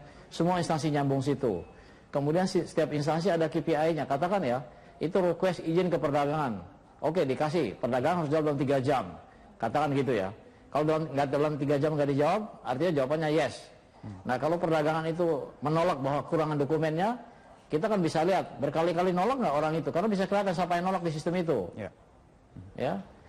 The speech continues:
Speaker 1: Karena tanpa sistem yang terintegrated, ini nggak bisa diselesaikan. Ya, ta-, tadi ada beberapa solusi yang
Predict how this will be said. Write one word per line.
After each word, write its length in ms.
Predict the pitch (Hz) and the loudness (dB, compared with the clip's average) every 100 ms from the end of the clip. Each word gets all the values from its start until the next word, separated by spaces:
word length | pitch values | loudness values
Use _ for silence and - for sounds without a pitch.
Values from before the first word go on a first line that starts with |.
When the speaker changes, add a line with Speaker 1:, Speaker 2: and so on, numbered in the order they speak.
| - - | -20 -10
Speaker 1:
Karena 240 | - 180 214 | -2 0 0
tanpa 320 | 208 214 214 208 | 0 0 0 2
sistem 320 | 208 - 180 | 0 2 0
yang 160 | 170 | 0
terintegrated, 800 | 170 165 160 160 143 185 165 143 143 - - - | 0 -2 0 0 2 2 2 -2 -4 -14 -10 -2
ini 160 | 202 | 0
nggak 140 | 151 139 | 2 2
bisa 160 | 139 | 0
diselesaikan. 560 | 135 139 127 131 110 85 80 - - - - - - - - - - | 0 0 0 -2 -2 -4 -10 -18 -20 -20 -20 -20 -20 -20 -20 -20 -6
Ya, 160 | 123 151 | -2 -2
ta-, 240 | 156 160 | 0 -2
tadi 240 | 147 180 233 | 0 2 2
ada 80 | |
beberapa 400 | 175 147 147 156 | 2 2 2 2
solusi 400 | 151 151 147 160 | 0 0 0 0
yang 240 | 170 120 | 0 0